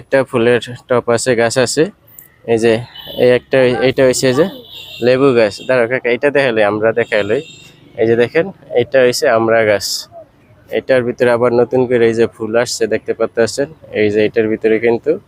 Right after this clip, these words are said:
আমড়া আছে, ঠিক আছে। আমরা এগুলার আমড়া বলি। তো আপনারা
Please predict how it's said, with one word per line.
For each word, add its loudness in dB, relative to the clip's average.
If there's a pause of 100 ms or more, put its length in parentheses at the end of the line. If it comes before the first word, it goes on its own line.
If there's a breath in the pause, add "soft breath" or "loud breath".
(640 soft breath)
আমড়া 2 (100)
আছে, -8 (100)
ঠিক -4
আছে। -10 (220)
আমরা 0 (100)
এগুলার 2 (100)
আমড়া 0
বলি। 0 (460 soft breath)
তো -14
আপনারা 0